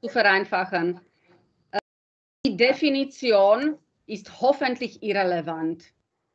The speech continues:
Hoffentlich das Einzige, was relevant ist, ist das objektive Kriterium, zweihunderttausend Euro pro Monat oder insgesamt achthunderttausend Euro pro Jahr. Aber bitte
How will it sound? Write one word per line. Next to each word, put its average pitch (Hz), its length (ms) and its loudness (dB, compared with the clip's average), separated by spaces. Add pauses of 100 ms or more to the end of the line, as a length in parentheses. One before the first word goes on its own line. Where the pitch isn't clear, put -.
(180)
Hoffentlich 240 560 -2
das 214 220 0
Einzige, 233 580 -4
was 208 200 -4
relevant 220 540 -2
ist, 220 180 -8
ist 196 160 -10
das 208 180 -2
objektive 220 520 -2
Kriterium, 220 960 0 (540)
zweihunderttausend 220 1040 0
Euro 196 360 2
pro 185 260 0
Monat 220 480 0 (500)
oder 208 280 0
insgesamt 214 580 0 (220)
achthunderttausend 190 920 -4
Euro 180 280 0
pro 175 200 -4
Jahr. 160 360 -4 (1000)
Aber 208 260 4
bitte 254 300 2